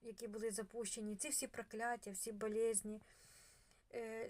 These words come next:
ти тоді стаєш здоровим і духом, і душою, і тілом. Тому я запрошую вас,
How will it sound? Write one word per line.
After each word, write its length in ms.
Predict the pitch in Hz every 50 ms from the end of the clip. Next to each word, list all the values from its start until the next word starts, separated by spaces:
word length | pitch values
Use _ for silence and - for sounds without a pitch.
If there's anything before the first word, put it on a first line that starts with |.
| - 202
ти 120 | - 254 233
тоді 240 | 208 247 220 254
стаєш 540 | 233 - - 226 220 233 247 233 226 - - - -
здоровим 560 | 226 202 202 226 226 233 240 214 226 226 - -
і 80 | 247
духом, 400 | 214 208 262 254 - - 233 226
і 60 | 233 220
душою, 460 | 214 220 - - - 247 240 240 -
і 100 | - 226
тілом. 500 | 208 - - 233 226 220 214 208 214 214 - - - - - - - - - - - - - -
Тому 220 | - 226 214 220
я 140 | 214 208 202
запрошую 640 | 190 214 196 - 247 262 262 262 - 240 233 233
вас, 420 | 214 214 226 220 220 220 - -